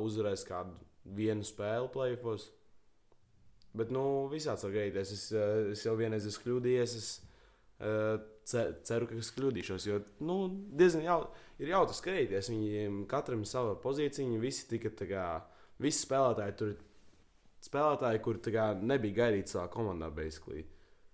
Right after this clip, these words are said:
Nu, ja mēs tā padomājam, tā metaforiski, nezinu. Ā, Colin Sextonu un, ā, Lauri Markkanenu treidoja pret Donovanu Mitchellu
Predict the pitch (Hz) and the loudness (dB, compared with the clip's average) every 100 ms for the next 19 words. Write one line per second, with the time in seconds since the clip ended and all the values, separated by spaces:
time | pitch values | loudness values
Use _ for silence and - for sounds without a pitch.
0 | - - - 117 104 98 92 90 98 87 | -20 -20 0 2 4 0 -2 -4 -2 -2
1 | 85 82 76 78 85 80 92 90 - 82 | -2 -4 -4 -6 -4 -4 -2 -4 -6 -8
2 | 80 78 - 90 82 76 73 - - - | -6 -8 -8 -8 -8 -8 -12 -16 -20 -20
3 | - - - 101 123 117 104 107 117 - | -20 -12 -8 0 4 4 4 0 -2 0
4 | 110 104 98 95 92 90 87 87 82 78 | 0 2 0 0 -2 -2 -4 -4 -4 -4
5 | 80 80 - - _ _ - - 107 110 | -4 -6 -12 -20 _ _ -20 -4 0 2
6 | 101 110 117 117 98 104 113 110 95 90 | 2 2 0 0 -2 0 2 2 2 -2
7 | 90 92 104 101 87 95 107 120 107 | -6 -2 0 0 -2 -2 -2 0 0